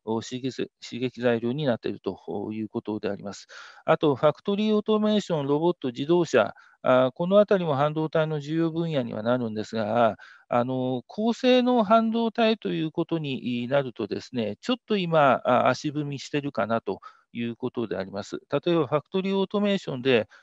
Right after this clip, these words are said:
その完全自動化工場を作るという、そのための高性能半導体ということになるとですね、やはり結構難しいということがあります。あの、プログラムを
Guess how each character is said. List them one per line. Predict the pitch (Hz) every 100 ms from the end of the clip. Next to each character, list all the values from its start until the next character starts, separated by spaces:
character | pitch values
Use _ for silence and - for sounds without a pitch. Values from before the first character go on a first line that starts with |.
| _
そ | 139
の | 139
完 | - 165 170
全 | 180 180
自 | 170 151
動 | 170 165
化 | 147
工 | - 175
場 | 147
を | 110
作 | - 127
る | 110
と | - - - - _
い | 135
う、 | 135 135 131 98 95
そ | 165
の | 175
た | 170 185
め | 180
の | 165 131
高 | - 135
性 | - 139
能 | 143
半 | 127 139
導 | 139 135
体 | 143 139
と | -
い | 117
う |
こ | -
と | - 113
に |
な | 110
る | 110
と | - 98
で | 95
す | -
ね、 | 113 -
や | 156
は | 220
り | 240 160 - _
結 | - 285
構 | - 131
難 | 131 175 214 214
し | -
い | 202
と | 110 90 _ _ _
い | 131
う | 135
こ | 147
と | 139 131
が | 110 -
あ | 104
り |
ま | 104 104
す。 | - -
あ | 120
の、 | 120 123 127 127 123
プ | -
ロ | 226
グ | 262
ラ | 254
ム | 190 117 90
を | 120 110